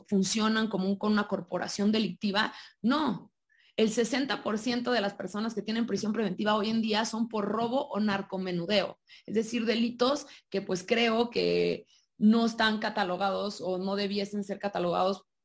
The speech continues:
en, para ponerlos en temas, eh, de, de, contra la seguridad nacional. Y bueno, y así nos podríamos seguir. ¿Y qué es la parte más importante y medular que está detrás de todo?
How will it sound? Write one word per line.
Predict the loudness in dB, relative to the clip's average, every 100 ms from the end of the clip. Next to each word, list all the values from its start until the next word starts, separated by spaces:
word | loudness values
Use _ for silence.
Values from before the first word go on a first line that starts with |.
| _
en, | -8 -6 -6 -10 0
para | 2 2
ponerlos | 0 0 0 0
en | 0 0
temas, | 2 2 2 0 -6
eh, | -2 0
de, | -2 -2
de, | -4 -2
contra | -2 -2
la | -4
seguridad | -2 -2 2 2
nacional. | 2 -2 -4 -4 -4 -6 -20 -20 -10
Y | 0
bueno, | 4 6
y | 4
así | 2 2
nos | -2
podríamos | 0 -2 0 -2 -4
seguir. | -2 -2 -2 -4
¿Y | -4
qué | -2
es | -2
la | 0
parte | 0 0 -2
más | 0 0
importante | -2 -2 -2 -2 0
y | 0
medular | 0 -2 -2 -6
que | -8
está | -8
detrás | -8 -2 0 0
de | -2
todo? | 0 0 -2